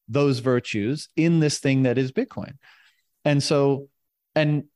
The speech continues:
not only that, but seeing how successful the implementation of those virtues are in that external thing, and almost in a form of mimicry, saying,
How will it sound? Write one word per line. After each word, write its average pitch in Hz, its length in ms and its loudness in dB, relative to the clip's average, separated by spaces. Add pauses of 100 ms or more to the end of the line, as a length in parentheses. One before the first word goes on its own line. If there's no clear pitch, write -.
not 135 200 0
only 139 240 2
that, 196 340 0
but 139 100 -4
seeing 180 420 0
how 160 360 0
successful 143 1120 -4 (240)
the 143 160 2
implementation 160 960 0
of 120 220 0
those 120 220 0
virtues 120 440 -2
are 117 340 2
in 147 220 0
that 131 240 0
external 123 580 -2
thing, 139 460 -6 (600)
and 143 140 2
almost 160 460 0 (180)
in 147 120 2
a 135 100 2
form 143 280 0
of 113 140 -4
mimicry, 131 520 0
saying, 123 500 -2